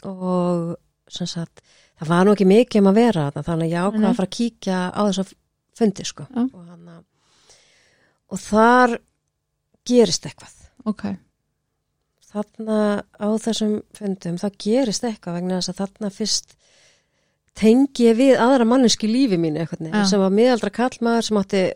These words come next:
Speaker 1: þú veist, eh, hús í, hérna, Fossvoginum, átti fullt af börnum, átti fyrirtæki og hann var búinn að vera í þessum sam-, eh, sem sagt, tólf spora samtökum mjög lengi.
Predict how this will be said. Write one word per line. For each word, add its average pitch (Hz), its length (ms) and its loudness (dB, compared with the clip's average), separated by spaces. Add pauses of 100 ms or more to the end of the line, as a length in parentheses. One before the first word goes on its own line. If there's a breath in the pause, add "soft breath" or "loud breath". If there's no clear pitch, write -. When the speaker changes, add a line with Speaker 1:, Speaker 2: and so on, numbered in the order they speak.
Speaker 1:
þú - 220 2
veist, 190 260 -2 (680 soft breath)
eh, 196 360 4
hús 233 360 2
í, 208 340 2 (400)
hérna, 202 720 -2 (420)
Fossvoginum, 214 800 2
átti 196 140 -2
fullt 233 200 -4
af - 60 -6
börnum, 220 400 -2
átti 196 160 -6
fyrirtæki 220 880 0
og 196 60 -2
hann 196 160 0
var 196 80 -2
búinn 202 180 -8
að 202 80 -2
vera 202 380 2 (600 soft breath)
í 214 120 0
þessum 202 240 4
sam-, 214 280 2 (240)
eh, 214 200 2
sem 208 140 0
sagt, - 80 -8
tólf 220 160 2
spora 220 180 -2
samtökum 214 560 0
mjög 214 280 6
lengi. 220 440 4